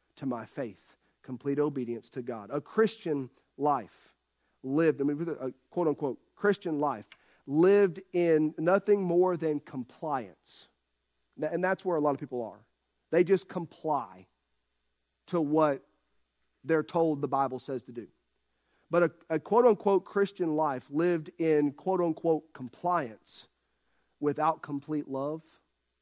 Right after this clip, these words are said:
will always feel insufficient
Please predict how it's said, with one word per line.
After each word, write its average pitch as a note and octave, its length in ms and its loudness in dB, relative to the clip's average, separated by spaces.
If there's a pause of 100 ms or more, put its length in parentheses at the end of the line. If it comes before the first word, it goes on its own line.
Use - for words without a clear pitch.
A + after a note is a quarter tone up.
(680)
will C#3 120 -4
always D3 520 0
feel C#3 360 -4
insufficient E3 800 -8